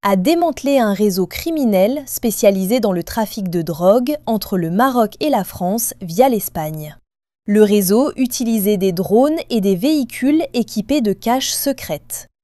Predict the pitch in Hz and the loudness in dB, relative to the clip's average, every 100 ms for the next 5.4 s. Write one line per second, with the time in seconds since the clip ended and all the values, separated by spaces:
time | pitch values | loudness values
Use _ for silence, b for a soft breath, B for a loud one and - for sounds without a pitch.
0 | _ _ 214 214 208 208 190 185 - 247 | _ _ 2 4 4 4 4 0 0 -2
1 | 285 - 226 226 220 220 202 196 196 214 | -2 0 2 2 2 4 4 2 0 0
2 | 196 - 208 190 165 160 254 339 262 - | -2 -2 -2 -2 -2 -4 -4 0 0 0
3 | - 180 226 294 _ _ - 220 - 233 | 0 2 0 -6 _ _ -4 -4 -2 -2
4 | 220 185 185 220 190 196 165 156 302 302 | 2 2 2 -2 -2 -2 -4 -4 -4 0
5 | 262 196 202 254 | 2 2 2 -2